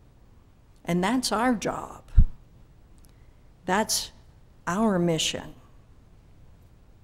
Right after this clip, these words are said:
Because you see, if Jesus wasn't King of Kings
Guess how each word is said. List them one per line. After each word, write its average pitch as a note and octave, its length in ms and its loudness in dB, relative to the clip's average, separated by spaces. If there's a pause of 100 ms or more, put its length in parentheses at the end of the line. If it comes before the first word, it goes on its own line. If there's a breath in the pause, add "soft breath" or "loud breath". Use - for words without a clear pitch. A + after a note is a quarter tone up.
(1400 loud breath)
Because A#3+ 380 0
you B3 100 2
see, B3+ 680 0 (680)
if G3+ 280 0
Jesus C#4 880 0 (640)
wasn't A3 840 2 (540)
King G3+ 720 2
of F3+ 240 0
Kings F#3 840 0